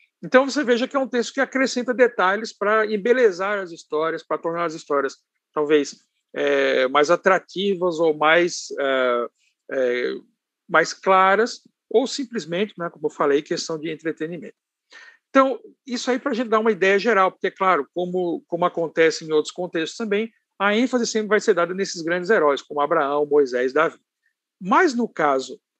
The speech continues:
do Lab, a gente vai ter as mulheres que são apresentadas também de forma especial.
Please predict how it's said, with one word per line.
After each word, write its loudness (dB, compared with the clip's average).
do -4
Lab, 4
a 0
gente -2
vai 2
ter 2
as -2
mulheres -2
que -20
são -10
apresentadas -4
também -8
de -16
forma -6
especial. -2